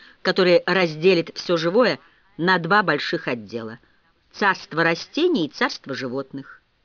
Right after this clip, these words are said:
Мы явно являемся представителями последнего.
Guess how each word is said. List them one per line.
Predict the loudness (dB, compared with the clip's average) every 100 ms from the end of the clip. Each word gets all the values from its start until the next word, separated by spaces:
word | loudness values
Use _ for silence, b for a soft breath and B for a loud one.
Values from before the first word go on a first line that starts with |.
| _ _ _
Мы | 0 2
явно | 2 2
являемся | 0 0 -2 -4 -8
представителями | -8 -8 -8 -8 -8 -8 -8 -10 _ _ _
последнего. | -4 -4 -4 -6 -6 -12 -16